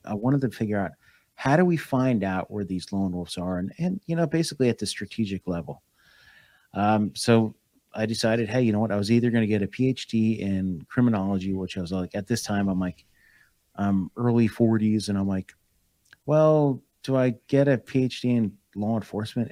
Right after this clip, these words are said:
How long am I gonna be doing law enforcement?" So I ended up finding a, a school out of California called Henley Putnam,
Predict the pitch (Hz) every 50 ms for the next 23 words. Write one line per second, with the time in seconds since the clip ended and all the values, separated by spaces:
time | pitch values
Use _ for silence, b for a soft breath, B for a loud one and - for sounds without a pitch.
0 | _ - - - 110 120 117 113 113 110 104 98 95 90 87 85 87 90 98 98
1 | 98 98 98 92 90 - - 87 90 - - 98 95 - _ B B B B B
2 | B B B B B - 135 147 180 196 160 139 - 139 135 135 131 123 113 110
3 | 104 92 - - - 98 104 - - - 123 120 120 120 110 107 101 - 113 101
4 | 95 90 - 110 113 110 107 101 - 95 90 - - 104 107 104 - - 107 80
5 | - 92 95 95 95